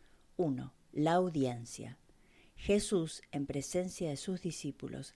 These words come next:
se estaba dirigiendo específicamente a algunos que se creían justos y que despreciaban a los demás. Probablemente se trataba de los fariseos, ya que uno de los dos personajes de la historia era un fariseo. Los fariseos,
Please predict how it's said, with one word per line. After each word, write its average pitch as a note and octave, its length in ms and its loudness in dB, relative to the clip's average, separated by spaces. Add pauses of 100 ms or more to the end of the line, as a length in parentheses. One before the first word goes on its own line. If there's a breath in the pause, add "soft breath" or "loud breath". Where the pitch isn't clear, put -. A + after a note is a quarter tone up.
se - 160 -8
estaba A#3 320 -2
dirigiendo E3+ 560 -2
específicamente D#3 1400 -2
a C#3 80 -4
algunos F#3 400 -2
que G3+ 120 -8
se D3+ 200 -6
creían D3 440 -2
justos G3 600 -4 (380 loud breath)
y E3 100 0
que D#3+ 160 4
despreciaban D3 640 0
a C#3+ 60 0
los C3+ 160 -2
demás. B2 480 -8 (720 soft breath)
Probablemente D#3 920 2
se D#3+ 140 -4
trataba G3+ 400 0
de G#3 80 2
los D#3 140 -2
fariseos, - 760 -2 (400 loud breath)
ya E3 200 2
que E3 160 2
uno F#3+ 220 0
de F#3 80 2
los C#3+ 160 0
dos E3 160 2
personajes D#3 640 -2
de D3+ 80 0
la D#3 100 2
historia F#3 640 -2
era D3 240 2
un C3 80 -4
fariseo. B2+ 580 -8 (960 loud breath)
Los G#3 160 4
fariseos, F#3 800 2